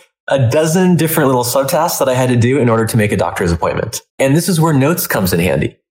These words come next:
right? Like, like, right in that task, like, underneath the task on your to-do list, you need to write those out. You need to take notes. What is the doctor's phone number? What is your insurance I D?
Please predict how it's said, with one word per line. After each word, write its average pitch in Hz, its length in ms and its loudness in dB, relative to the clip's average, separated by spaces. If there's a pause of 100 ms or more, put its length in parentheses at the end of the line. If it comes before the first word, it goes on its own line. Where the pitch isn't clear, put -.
(140)
right? 110 220 0
Like, 110 340 0
like, 117 200 -2
right 131 400 0
in 165 160 2
that 175 160 -2
task, 143 440 -4
like, 113 260 -2
underneath 156 480 2
the 151 60 -2
task 139 320 -2
on 135 100 2
your 120 100 2
to-do 120 240 2
list, 113 260 0 (220)
you 147 160 2
need 165 300 2
to 156 360 0 (100)
write 135 260 0
those 156 280 0
out. 135 380 0
You 117 100 2
need 143 160 2
to 147 160 -2
take 165 320 -2
notes. - 540 0
What 120 180 2
is 156 100 -2
the 165 60 -2
doctor's 147 400 0
phone 143 160 2
number? 180 380 0 (140)
What 120 160 0
is 143 120 0
your 147 120 2
insurance 139 440 0
I 135 100 2
D? 113 360 0